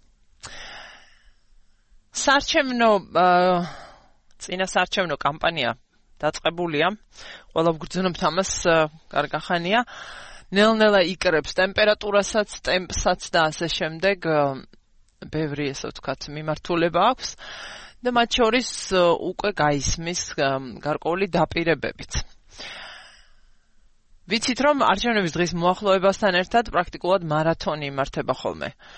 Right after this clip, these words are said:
ამ დაპირებების, ვინ უფრო მეტს დაპირდება,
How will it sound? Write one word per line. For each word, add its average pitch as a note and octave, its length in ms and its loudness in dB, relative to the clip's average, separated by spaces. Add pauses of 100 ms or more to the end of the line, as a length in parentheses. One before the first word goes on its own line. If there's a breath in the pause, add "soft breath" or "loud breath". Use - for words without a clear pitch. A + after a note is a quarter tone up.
(220 loud breath)
ამ - 180 -8
დაპირებების, D3 840 0 (300)
ვინ D3+ 240 -10
უფრო D3+ 200 -6 (320)
მეტს C#3+ 440 -4
დაპირდება, C#3+ 640 2